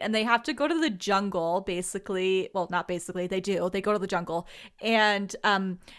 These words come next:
they have to learn how to survive in the jungle, 'cause Colton wants a woman who can go on adventures with him. That's, like, his catchphrase, is "going on adventures." I don't know. Um, and this,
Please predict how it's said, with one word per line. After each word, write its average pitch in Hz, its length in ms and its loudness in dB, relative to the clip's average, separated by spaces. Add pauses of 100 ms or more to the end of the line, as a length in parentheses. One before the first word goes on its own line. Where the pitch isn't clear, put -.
(180)
they 214 420 6
have 226 240 2
to 269 100 0
learn 240 220 4
how 254 100 2
to 254 80 0
survive 240 720 4
in 226 120 4
the 220 80 6
jungle, 185 400 -2
'cause - 160 -10
Colton 285 320 -4
wants 285 220 -2
a 220 60 2
woman 262 360 2
who 240 180 -2
can 214 220 0
go 220 180 6
on 294 140 4
adventures 214 800 -2
with 170 180 -4
him. 151 180 -4
That's, 214 220 0
like, 233 140 2
his 196 420 0 (300)
catchphrase, 165 680 -2
is 170 140 -8
"going 190 300 2
on 185 100 0
adventures." 170 560 -4
I 180 60 0
don't 170 120 -2
know. 156 200 -6 (500)
Um, 190 520 4 (840)
and 370 160 2
this, 302 220 2